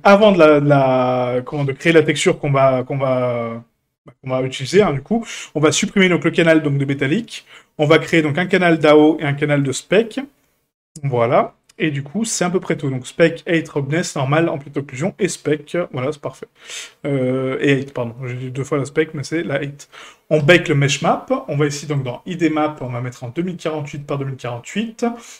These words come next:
Il n'y a pas de mesh, donc, du coup, avec lequel précalculer les textures haute définition. Et on va bake tout ça correctement.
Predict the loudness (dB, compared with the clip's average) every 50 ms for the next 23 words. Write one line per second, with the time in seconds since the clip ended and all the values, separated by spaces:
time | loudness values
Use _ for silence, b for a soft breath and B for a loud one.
0 | B 0 2 2 4 4 4 4 4 2 4 4 4 4 4 2 -6 -6 -6 -6
1 | -6 -6 -8 -10 -10 -8 -8 -8 -10 -10 -8 -4 -4 -4 -4 -4 -6 -4 -4 -4
2 | -4 -4 -4 -4 -4 -4 -6 -6 -6 -4 0 0 0 0 0 -4 -8 -12 -10 -8
3 | -10 -10 -6 -4 -2 -2 -2 -2 -4 -4 -4 -6 -6 -6 -6 -8 -8 -6 -6 -8
4 | -8 B B B B B B B B -2 -2 0 0 -2 0 2 2 2 2 0
5 | -2 -14 -14 -10 -6 -4 -4 -4 -4 -6 -6 -4 -4 -4 -4 -6 -10 -10 -10 -10